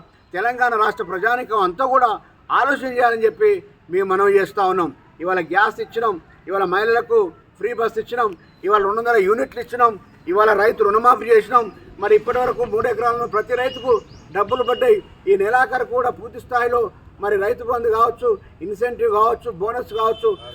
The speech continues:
అన్నీ కూడా వేసే కార్యక్రమం ఇవాళ మీరంతా చూస్తూ ఉన్నారు. ఇవాళ సీఎం రిలీఫ్ ఫండ్ గతంలో ఏ ముఖ్యమంత్రి ఏనంత సీఎం రిలీఫ్ ఫండ్ ఇవాళ తెలంగాణ ప్రభుత్వం, రేవంత్ రెడ్డి గారి ప్రభుత్వం,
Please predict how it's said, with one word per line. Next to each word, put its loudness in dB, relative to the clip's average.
అన్నీ -8
కూడా 2
వేసే 0
కార్యక్రమం -2
ఇవాళ 2
మీరంతా -6
చూస్తూ -8
ఉన్నారు. 0
ఇవాళ 0
సీఎం -6
రిలీఫ్ -10
ఫండ్ 0
గతంలో 0
ఏ 4
ముఖ్యమంత్రి -6
ఏనంత -2
సీఎం -8
రిలీఫ్ -8
ఫండ్ 0
ఇవాళ 0
తెలంగాణ -4
ప్రభుత్వం, -4
రేవంత్ 0
రెడ్డి 4
గారి -2
ప్రభుత్వం, -2